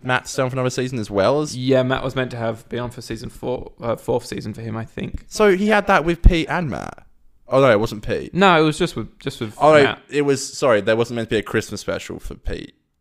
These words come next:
Speaker 2: Yes.
Speaker 1: That
Speaker 2: Yeah.
Speaker 1: was it. But
Speaker 2: Yeah.
Speaker 1: Matt was gonna come for a whole new season.
Speaker 2: Yeah, I think that was Moffat's plan. I don't know how fleshed
Speaker 1: What?
Speaker 2: out it was, like, if he'd
Speaker 1: Why,
Speaker 2: spoken too
Speaker 1: I
Speaker 2: much
Speaker 1: wonder why
Speaker 2: about
Speaker 1: Matt
Speaker 2: Matt with
Speaker 1: didn't
Speaker 2: it.
Speaker 1: stay. That's crazy.
Speaker 2: He probably just wa-, didn't wanna get typecast. Like, he,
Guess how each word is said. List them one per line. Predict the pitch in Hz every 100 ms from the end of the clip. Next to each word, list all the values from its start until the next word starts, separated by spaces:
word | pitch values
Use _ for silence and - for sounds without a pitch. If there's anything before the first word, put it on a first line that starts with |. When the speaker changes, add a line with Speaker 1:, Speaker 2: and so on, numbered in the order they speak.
| _ -
Speaker 2:
Yes. | 131 123 - - - -
Speaker 1:
That | 107
Speaker 2:
Yeah. | -
Speaker 1:
was | -
it. | 87 -
But | 113
Speaker 2:
Yeah. | 117
Speaker 1:
Matt | 117
was | 107
gonna | 117 110
come | 104
for | 104
a |
whole | 101 107
new | 98
season. | 95 135 156 - - 104
Speaker 2:
Yeah, | 139 135
I | 143
think | 160 139 110
that | 131
was | 123
Moffat's | 117 110 117
plan. | - 123 120 110
I | 127
don't | 139
know | 123
how | 113 120 117
fleshed | 92 - - 180
Speaker 1:
What? | -
Speaker 2:
out | 113
it | -
was, | 110 117 -
like, | 120 110
if |
he'd | 113
Speaker 1:
Why, | 135 185
Speaker 2:
spoken | 202 110
too | 151
Speaker 1:
I |
Speaker 2:
much | -
Speaker 1:
wonder | -
why | -
Speaker 2:
about | -
Speaker 1:
Matt | -
Speaker 2:
Matt | -
with | -
Speaker 1:
didn't | -
Speaker 2:
it. | 127 90
Speaker 1:
stay. | 87
That's | 123 -
crazy. | - - 139 127
Speaker 2:
He | -
probably | - 220 156
just | 123 131
wa-, | 117
didn't | - 120 - 120
wanna | 117 117
get | -
typecast. | 104 113 - 117 113 165 -
Like, | 151
he, | 151 151